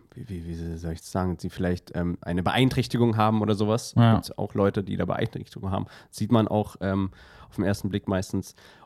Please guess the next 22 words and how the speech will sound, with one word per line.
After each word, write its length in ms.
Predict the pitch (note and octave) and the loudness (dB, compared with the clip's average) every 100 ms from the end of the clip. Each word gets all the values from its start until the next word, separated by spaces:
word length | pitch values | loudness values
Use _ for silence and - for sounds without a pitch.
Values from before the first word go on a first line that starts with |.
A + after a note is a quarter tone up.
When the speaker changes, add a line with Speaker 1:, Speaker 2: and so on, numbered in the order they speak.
| - | 4
Speaker 1:
Und 440 | A2+ A2 A2 - _ _ _ - | 6 6 2 -6 _ _ _ -4
Speaker 2:
Wie, 140 | G2+ | 4
das 120 | G#2 A2 | 6 6
sind 320 | A2+ G#2 - _ - | 6 4 -6 _ 4
Speaker 1:
die 60 | |
Speaker 2:
Leute, 320 | B2+ B2 C#3+ B2 | 6 8 6 6
die 100 | A#2 | 8
eine, 380 | A2+ A2 G#2 - | 8 8 6 4
eine, 180 | A2+ G#2 - | 4 4 4
eine 140 | A2+ | 4
geistige 360 | G2+ A2+ C3 A#2 | 6 6 6 6
Behinderung 440 | G#2+ A#2 C#3 G#2 G2+ | 8 6 8 6 6
oder 180 | G#2 | 6
so 180 | G2+ G2+ | 6 6
haben 400 | G#2 G#2+ C3 C#3 C3+ | 6 6 4 2 4
und 180 | A2 G2 | 6 8
die 80 | A2 | 8
werden 160 | A#2+ | 8
da 80 | A#2 | 8
einfach, 440 | A2 A2+ A2+ - - | 6 6 4 2 0
äh, 320 | A#2+ A2+ A2 G#2 - - - - | 6 8 8 4 0 -20 -4 4
Speaker 1:
Genau. 420 | C4 A2+ E2+ | 6 6 4